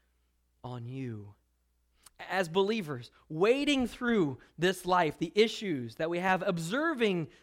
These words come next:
the lives of others, it can be really, really easy to start to get cynical, can't it? To find other people kinda hard to love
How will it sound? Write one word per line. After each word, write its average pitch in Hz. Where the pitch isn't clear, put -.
the 185
lives 214
of 202
others, 202
it 294
can 277
be 208
really, 254
really 233
easy 170
to 143
start 165
to 156
get 151
cynical, 123
can't 147
it? 180
To 190
find 262
other 269
people 269
kinda 359
hard 262
to 254
love 170